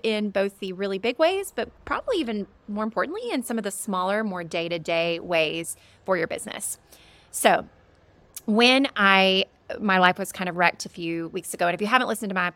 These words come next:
podcast, I think it's episode ninety-six, where I talked about the directive from the Lord. Actually, funny enough, I was literally right here, right here on this very porch, having come to a conference in Charlotte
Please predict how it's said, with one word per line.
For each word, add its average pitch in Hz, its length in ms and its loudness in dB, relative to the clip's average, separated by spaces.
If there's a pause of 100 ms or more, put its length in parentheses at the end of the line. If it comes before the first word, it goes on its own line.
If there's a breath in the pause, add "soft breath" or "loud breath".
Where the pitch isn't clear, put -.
podcast, 175 440 0
I 175 60 -6
think 180 200 -10
it's - 180 -8
episode 165 400 -6
ninety-six, 175 800 -4
where 175 460 2
I 190 60 0
talked - 460 -10
about 165 460 4 (120)
the 180 340 -6
directive 170 420 -4
from 185 140 -6
the 175 100 -2
Lord. 170 340 0
Actually, 453 300 2 (180)
funny 180 160 0
enough, 330 320 2
I 202 80 4
was 190 160 -2
literally 233 440 0
right 240 220 0
here, 208 420 0 (200)
right 226 180 4
here 196 300 0
on 202 120 -4
this 202 140 -8
very 196 180 -2
porch, - 460 -2 (440 soft breath)
having 190 500 2
come 185 480 -2
to 185 160 -4
a - 100 -2
conference 320 800 -2
in 196 380 -4
Charlotte 254 680 -2